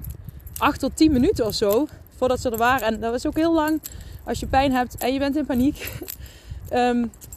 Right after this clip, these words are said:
maar mijn man was dus zo slim geweest om zijn sporthorloge om mijn arm te doen, zodat mijn hartslag, eh, gemeten werd. En ik dus gewoon kon zien dat mijn hartslag er nog was. <laughs> En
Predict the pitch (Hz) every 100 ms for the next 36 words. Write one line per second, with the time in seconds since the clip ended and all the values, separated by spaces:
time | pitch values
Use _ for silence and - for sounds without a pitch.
0 | 190 - - - - - - - - -
1 | - - 196 220 233 226 233 254 240 233
2 | 240 269 277 226 190 196 - 214 208 -
3 | - - - - 233 - - 294 240 208
4 | 196 202 214 190 208 262 269 285 359 -
5 | - - - - - - - - - -
6 | - - - 247 240 233 220 254 - 240
7 | 220 - 208 190 190 - - 214 208 202
8 | 190 175 185 277 - - - - - -
9 | - - - - - - - 233 226 247
10 | - 240 226 220 190 254 247 220 226 214
11 | 247 - 240 208 - - - - 208 185
12 | 190 294 - 302 - - - - - -
13 | - - 233 247